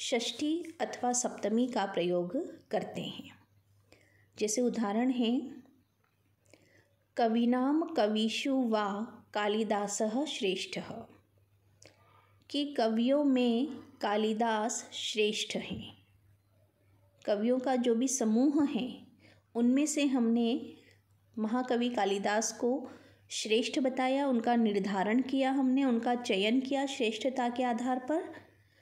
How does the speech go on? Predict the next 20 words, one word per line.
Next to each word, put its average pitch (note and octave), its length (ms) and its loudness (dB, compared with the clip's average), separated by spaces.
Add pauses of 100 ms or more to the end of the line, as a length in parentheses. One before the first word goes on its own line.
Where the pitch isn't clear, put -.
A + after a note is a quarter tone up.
(220)
तो D4 80 -2
कालिदास B3+ 720 0
की D#4+ 240 0
श्रेष्ठता C4+ 720 0
का D4+ 440 -2 (640)
जो D4+ 600 -2
आधार A3 480 0
है, A#3 340 0
जहाँ A#3+ 300 0
से D#4 140 -2
हमने C4+ 260 4
उनको C4 340 2
श्रेष्ठ C4 380 -2
बताया G#3+ 480 0
है, A3+ 400 0 (360)
वो A#3 260 2
हैं C4 320 2
कवियों G#3+ 440 0
का A3 420 -4
समूह। G#3 580 -2